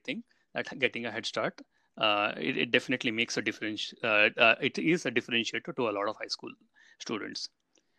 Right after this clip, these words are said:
Now, actually, to specifically answer your question on what do I look forward in the future, now, I would wa-, like to see a lot of econ policy-focused students like you and other listeners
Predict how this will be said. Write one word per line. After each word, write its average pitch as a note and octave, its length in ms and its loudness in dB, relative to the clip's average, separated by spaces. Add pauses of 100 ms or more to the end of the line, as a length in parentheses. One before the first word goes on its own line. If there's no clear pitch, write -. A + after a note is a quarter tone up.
(400)
Now, C3 220 8
actually, D#3 340 4
to C3+ 360 4
specifically F3+ 680 0
answer C3 320 4
your B2 260 4
question B2+ 440 -2
on A2+ 500 0
what A2+ 280 4
do A#2 160 -4
I C3 200 8
look B2 220 0
forward B2+ 540 2
in A#2+ 100 -12
the G#2 80 -8
future, D3+ 440 -4 (1400)
now, B2 480 4 (680)
I D#3 60 8
would D3+ 140 8
wa-, D3+ 260 6
like F3+ 280 4
to - 60 0
see - 140 2
a C#3 60 6
lot C3+ 180 8
of D3 160 2 (220)
econ C#3 560 2 (320)
policy-focused C3 880 2
students D3+ 580 0
like A#2 300 0
you C3+ 140 2
and B2 120 0
other A#2 180 0
listeners A2+ 720 -4